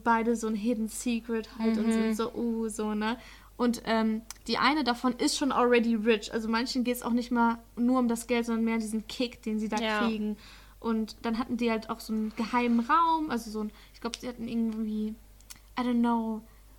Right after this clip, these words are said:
Speaker 1: nicht eine Wohnung gemietet, aber halt so ein, sie hatten halt auch irgendwie so eine Ecke, wo die halt ihre ganzen
Speaker 2: Mhm.
Speaker 1: Stuffs halt aufbewahrt haben.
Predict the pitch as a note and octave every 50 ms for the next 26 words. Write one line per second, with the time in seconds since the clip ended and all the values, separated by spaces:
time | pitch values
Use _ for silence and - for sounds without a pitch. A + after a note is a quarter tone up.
0 | - - A#3+ C4 D#4 D4+ C#4+ B3 A3+ G3+ G#3 A3 A#3 C4 D4+ D#4 D4 D4+ D4 D4
1 | D4+ D4 D4+ C4+ - B3 A3+ A#3 A3+ A#3 A3+ - A3+ A3 A3 A3 A3+ - - -
2 | A3 A#3+ B3+ - A#3 A3+ A3+ - A3+ - - A#3+ A#3 A#3 A#3 A3 A3 A3+ A3+ -
3 | - A3+ A3+ - - A3 G#3 G#3+ A3 G#3 A3 A3+ G#3 - A3 A3 A3 A3 A3+ A3+
4 | A3+ A3+ G3+ G#3+ G#3+ G#3+ G#3+ G#3 G3+ A3+ A#3 A#3 - - - A#3+ G#3 G3+ G3+ -
5 | - - - - - - - - - - - B3+ D4+ D#4 - C4+ B3+ B3+ B3 B3
6 | - - B3 A#3 A#3 A#3 A#3 A#3 A#3